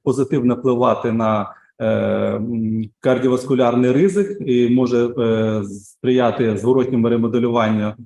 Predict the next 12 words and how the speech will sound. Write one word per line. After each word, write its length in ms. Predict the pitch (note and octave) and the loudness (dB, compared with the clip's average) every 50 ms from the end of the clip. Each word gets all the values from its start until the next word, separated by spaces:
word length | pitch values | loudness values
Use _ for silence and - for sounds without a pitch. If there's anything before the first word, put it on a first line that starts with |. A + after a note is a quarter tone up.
| - _ _ _ _ C3 | -20 _ _ _ _ -6
е, 460 | A#2 A2 A2 A2 G#2+ G#2+ G#2+ G#2 F#2+ G2 - | -4 -2 -2 -2 -2 -2 -2 -4 -6 -8 -8
мі-, 260 | C#3 A#2 A2+ A#2+ C3 | -4 -2 -2 0 0
міокарда 840 | C#3+ B2 B2+ B2 A#2+ A#2 B2 - D#3 F3+ G3 F#3+ F3 F#3+ G3 G3 G3 E3+ | 2 2 2 2 2 0 0 0 2 2 2 2 2 0 0 0 -2 -4
і 180 | D#3 E3+ F#3 D#3+ | -4 -2 -2 -4
зменшувати 1080 | A2 G#2+ A2+ C3+ D#3 F3 E3+ - F#3 D#3+ D#3+ E3 D#3+ - D#3+ D3+ D3 D3 C#3+ B2 A#2+ A#2+ | -4 -2 -2 0 0 0 0 -2 0 0 0 0 0 0 0 0 0 0 0 0 2 2
рівень 280 | C3+ C3+ B2+ C3 D3 | 2 2 2 2 0
артеріального 480 | B2 A#2 - - C3 B2+ B2+ B2 A#2+ A2+ | -2 -2 -2 -2 0 2 2 0 0 0
тиску 380 | - F3+ F#3+ F#3 F#3+ - D#3 | 0 0 0 0 0 -4 -6
зі 160 | A#2 A2 C3 C3 | -4 -4 -4 -6
сприятливим 640 | - C3 B2+ A#2+ C3+ D#3 E3+ E3+ E3 C#3 C#3 C3+ | -2 0 0 2 2 0 0 -2 -4 -2 -2 -4
впливом 460 | - C3+ B2 C3 D3 D3 D3 C3+ B2+ A#2+ | -2 -2 0 0 0 0 0 0 0 0
на, 320 | B2 B2 C3+ C#3 C#3 | 0 -2 -2 -4 -6